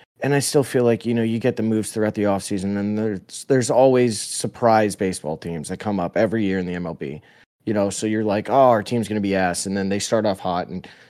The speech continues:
you know, I'm not ruling that out. They could have found the perfect mix in the clubhouse, in the lineup, and this team could be good. Um, but what it comes down to is I don't, uh, and this has been a problem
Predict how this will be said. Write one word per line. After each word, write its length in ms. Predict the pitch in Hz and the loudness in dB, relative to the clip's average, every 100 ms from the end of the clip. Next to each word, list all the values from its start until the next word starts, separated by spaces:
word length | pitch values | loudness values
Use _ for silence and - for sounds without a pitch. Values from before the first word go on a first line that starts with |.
| _ | _
you 60 | 135 | 2
know, 140 | 131 | 4
I'm 220 | 117 147 156 | 6 4 6
not 260 | 165 135 | 4 4
ruling 320 | 135 123 113 101 | 2 2 2 0
that 160 | 92 | 0
out. 200 | 80 73 117 | -2 -4 -4
They 200 | 113 127 | 0 0
could 240 | - 170 | 2 4
have 100 | 165 | 4
found 460 | - 139 135 127 107 | 4 4 4 2 0
the 60 | |
perfect 420 | - - - 120 | 0 0 0 -4
mix 440 | 104 104 98 - - _ _ _ | -2 -4 -4 -12 -14 _ _ _
in 160 | 113 113 | -2 0
the 60 | 113 | 0
clubhouse, 580 | - 101 101 95 95 | 0 0 2 0 0
in 140 | 90 110 | -4 -2
the 60 | 107 | -2
lineup, 480 | 98 95 92 95 | -2 -2 -4 -6
and 100 | 101 | -4
this 120 | 123 123 | -4 -2
team 260 | 170 170 | 0 2
could 140 | 165 151 | 0 0
be 100 | 160 | 2
good. 340 | 165 127 - _ _ _ _ _ | 4 2 0 _ _ _ _ _
Um, 420 | 120 123 175 110 - | 2 4 4 0 2
but 400 | 156 135 113 _ _ _ _ | 6 6 4 _ _ _ _
what 260 | 131 127 | -2 0
it 160 | 135 - | 0 -2
comes 240 | 135 131 | -6 -4
down 300 | 107 117 135 | -2 -2 -4
to 240 | - 104 104 | -2 0 0
is 100 | 101 | -2
I 80 | |
don't, 380 | 104 117 113 110 _ _ _ _ _ _ - | -4 -2 -2 -4 _ _ _ _ _ _ -6
uh, 140 | 110 | -4
and 160 | 131 127 | -2 -2
this 140 | 135 | 0
has 100 | 175 | -2
been 160 | 127 123 | 0 0
a 60 | 110 | 0
problem 600 | 135 139 113 107 110 | 4 4 4 0 -4